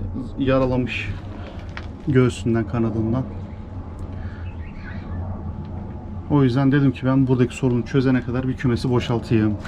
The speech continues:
Boşaltırken de en azından tepesinde gölge var, yağmurdan, güneşten hayvanlar korusun diye bu salmamızı buraya koydum. Fena da olmadı. Şimdi oraya geçmeden önce bu kümesimiz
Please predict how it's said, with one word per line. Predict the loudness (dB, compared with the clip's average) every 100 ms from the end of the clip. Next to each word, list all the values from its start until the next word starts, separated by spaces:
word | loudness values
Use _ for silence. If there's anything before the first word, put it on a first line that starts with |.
| -8 2
Boşaltırken | 4 4 2 0 0 2 4
de | 4
en | 4 4
azından | 4 2 2 0 -2 -8 -8 0
tepesinde | 4 4 4 4 6
gölge | 6 4 4
var, | 2
yağmurdan, | 2 4 4 4 4 4
güneşten | 4 4 2
hayvanlar | 4 6 4 4
korusun | 4 4 6 4
diye | 6 4
bu |
salmamızı | 4 6 8 6 4
buraya | 4 4
koydum. | 4 2 2
Fena | 4 4 4
da | 4
olmadı. | 4 4 2 -4 -10 -14 -12 -12 -12 -12 -12 -12 -12 -12 -12 -12 -12 -10 -2
Şimdi | 6 8
oraya | 8
geçmeden | 6 4 4 4 4
önce | 4 2 -2 -8 -6
bu | 0
kümesimiz | 4 4 4 0 -2